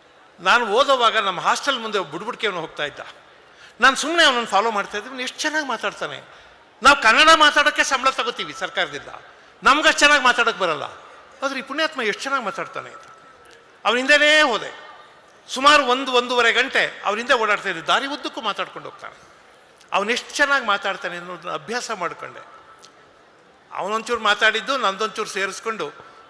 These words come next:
ಇದನ್ನು ಹೇಳ್ತಾನೆ ಇದ್ದೀನಿ ಭಾಳ ಸಲ, ಎಷ್ಟು ಚೆನ್ನಾಗಿ ಮಾತಾಡ್ತಾರೆ ಅವರು ಅಂತ. ಅವರೆಲ್ಲ ಅನಕ್ಷರಸ್ಥರು, ಓದ್ದವರಲ್ಲ,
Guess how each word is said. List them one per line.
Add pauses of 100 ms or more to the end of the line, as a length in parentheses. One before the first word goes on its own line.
ಇದನ್ನು
ಹೇಳ್ತಾನೆ
ಇದ್ದೀನಿ
ಭಾಳ
ಸಲ, (540)
ಎಷ್ಟು
ಚೆನ್ನಾಗಿ
ಮಾತಾಡ್ತಾರೆ
ಅವರು
ಅಂತ.
ಅವರೆಲ್ಲ
ಅನಕ್ಷರಸ್ಥರು, (1000)
ಓದ್ದವರಲ್ಲ,